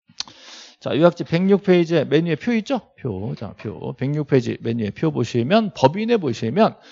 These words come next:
주된 사무소, 소재지, 관할 등기소, 등기관 써 있고요. 그 가로에다가 회사는 본점. 자, 외국 법인의 경우에는 국내 최초 설치 등기 한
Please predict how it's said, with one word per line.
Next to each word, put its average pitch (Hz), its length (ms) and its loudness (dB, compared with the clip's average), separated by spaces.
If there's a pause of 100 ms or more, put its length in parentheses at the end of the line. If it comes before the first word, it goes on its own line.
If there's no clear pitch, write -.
(180)
주된 226 420 2
사무소, 196 600 -2
소재지, 202 680 0 (100)
관할 165 360 2
등기소, 147 480 -2 (160)
등기관 110 420 0
써 - 160 -6
있고요. 165 460 -4 (240)
그 170 120 -8
가로에다가 143 760 2
회사는 262 680 -2
본점. 151 720 2
자, 87 260 -14
외국 196 440 2
법인의 240 480 6
경우에는 185 1120 4
국내 202 500 2 (440)
최초 226 440 4
설치 240 380 2
등기 220 540 -2
한 262 340 -2